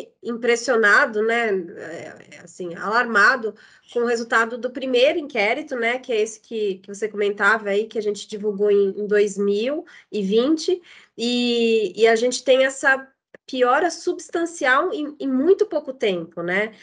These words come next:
Aliás, até vou deixar aqui já o indicado, né, pra quem quiser ler o documento na íntegra,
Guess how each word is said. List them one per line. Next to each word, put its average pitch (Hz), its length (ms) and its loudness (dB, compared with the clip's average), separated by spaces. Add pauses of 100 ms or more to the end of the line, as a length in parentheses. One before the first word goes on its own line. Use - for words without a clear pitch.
(140)
Aliás, 247 240 2
até 302 220 -2
vou 349 180 -2
deixar 311 320 -2
aqui 277 220 -6
já 254 500 2
o 220 160 -4
indicado, 226 720 0
né, 240 140 -4
pra 247 160 -10
quem 240 200 -6
quiser 233 360 -4
ler 233 260 2
o 269 60 -6
documento 226 480 -4
na 208 180 -2
íntegra, 226 580 -2